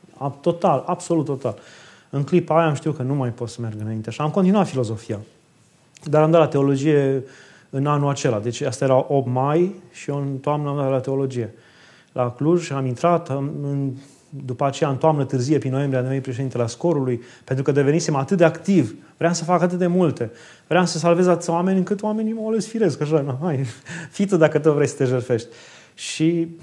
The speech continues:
a început toată această călătorie care, uh, n-aș vrea să se stâmpere, n-aș vrea să se, să se liniștească, n-aș vrea să devin, uh,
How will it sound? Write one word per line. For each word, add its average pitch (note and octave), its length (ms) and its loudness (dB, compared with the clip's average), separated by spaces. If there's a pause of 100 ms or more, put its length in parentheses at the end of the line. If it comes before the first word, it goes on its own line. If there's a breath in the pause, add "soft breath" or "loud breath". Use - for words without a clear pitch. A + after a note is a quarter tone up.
(600 loud breath)
a F3 140 -4
început F#3 600 -4 (180)
toată D3 240 -4
această C3+ 360 -6
călătorie B2 560 -4
care, B2 360 -4 (600 soft breath)
uh, B2+ 100 -6 (580)
n-aș D#3 200 0
vrea D3 140 4
să C#3+ 140 -6
se - 140 -8
stâmpere, A#2 500 -4
n-aș C#3 160 -2
vrea C#3 120 -4
să B2+ 180 -8
se, A#2+ 500 -2
să A#2+ 160 -12
se A#2 120 -8
liniștească, A#2+ 600 -4
n-aș C3+ 160 -6
vrea C3+ 140 -6
să C3 140 -8
devin, B2+ 460 -4
uh, B2 320 -4